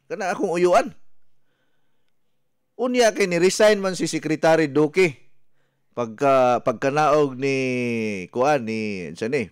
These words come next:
President Digong Duterte. Karon engineer, gi-hire ang akong uyuan nga maoy mopuli ni Secretary Duque.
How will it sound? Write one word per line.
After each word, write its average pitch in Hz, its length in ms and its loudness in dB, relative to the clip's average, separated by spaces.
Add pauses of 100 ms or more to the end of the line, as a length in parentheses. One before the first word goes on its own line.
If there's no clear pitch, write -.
(680)
President 123 560 -2
Digong 113 320 -4
Duterte. 107 560 -6 (680)
Karon 226 320 0
engineer, 160 640 -2 (1700)
gi-hire 208 840 2
ang 180 100 -4
akong 190 320 -4
uyuan 147 540 -2
nga 190 100 -2
maoy 214 240 2
mopuli 180 640 0
ni 151 160 -8
Secretary 190 640 -2
Duque. 147 500 -2